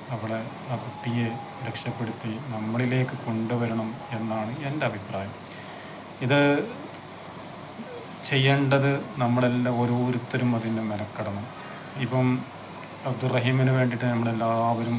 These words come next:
പണം പിരിപ്പിച്ചില്ലേ? അതുപോലെ ഇവർക്കും ബ്ലഡ് മണി ഉണ്ടെങ്കിൽ നമ്മളെല്ലാവരും അതിന് മുന്നിട്ട് ഇറങ്ങിയിട്ട് അവർക്ക് വേണ്ടതെല്ലാം ചെയ്തു കൊടുക്കുകയാണ് വേണ്ടത്. ഈ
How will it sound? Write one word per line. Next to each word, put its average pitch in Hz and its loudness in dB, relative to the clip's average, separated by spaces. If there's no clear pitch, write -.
പണം 107 -2
പിരിപ്പിച്ചില്ലേ? - -8
അതുപോലെ 123 2
ഇവർക്കും 127 2
ബ്ലഡ് 120 2
മണി 127 6
ഉണ്ടെങ്കിൽ 113 -2
നമ്മളെല്ലാവരും 120 2
അതിന് 117 0
മുന്നിട്ട് 117 -2
ഇറങ്ങിയിട്ട് 110 -4
അവർക്ക് 123 0
വേണ്ടതെല്ലാം 131 4
ചെയ്തു 113 0
കൊടുക്കുകയാണ് 107 -4
വേണ്ടത്. 101 -10
ഈ 135 2